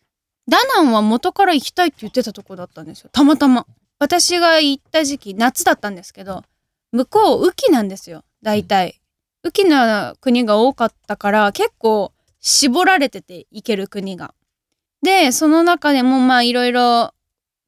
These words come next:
Speaker 1: 国調べて、候補の中から調べて、街見た感じで、あ、ダナン好きだなって思って、ダナンを第一希望に挙げました、私は。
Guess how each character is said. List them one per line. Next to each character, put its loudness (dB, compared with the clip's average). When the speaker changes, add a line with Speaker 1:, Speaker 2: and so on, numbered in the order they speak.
Speaker 1:
国 0
調 0
べ -6
て、 0
候 -2
補 -6
の -10
中 -10
か -12
ら -10
調 -4
べ -6
て、 -2
街 0
見 4
た -2
感 2
じ 0
で、 0
あ、 -4
ダ 2
ナ 2
ン -4
好 -8
き -4
だ -2
な 0
っ -4
て -4
思 2
っ -4
て、 -2
ダ 2
ナ 0
ン -4
を -4
第 2
一 -2
希 -10
望 -20
に -18
挙 -8
げ -10
ま -12
し -18
た、 -20
私 -20
は。 -20